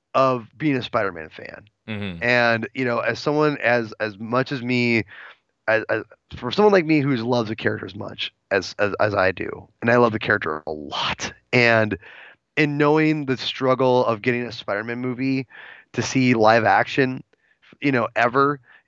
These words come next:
Speaker 1: as a kid, and now getting to that moment now as a forty-year-old man, basically at the time, uh,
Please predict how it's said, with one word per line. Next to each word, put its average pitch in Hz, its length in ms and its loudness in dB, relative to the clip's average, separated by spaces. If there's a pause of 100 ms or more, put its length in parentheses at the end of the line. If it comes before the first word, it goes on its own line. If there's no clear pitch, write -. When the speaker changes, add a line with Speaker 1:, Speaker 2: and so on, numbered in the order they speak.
Speaker 1:
as 123 140 2
a 113 40 -6
kid, 131 480 -2
and 120 180 -4
now 123 260 2
getting 123 260 -4
to 113 100 -8
that 110 220 2
moment 113 360 -6
now 110 240 0
as 104 160 -4
a 104 60 -10
forty-year-old 113 640 -2
man, 107 480 2
basically 120 460 -2
at 110 80 -4
the 117 40 -12
time, 117 460 2 (560)
uh, 107 440 2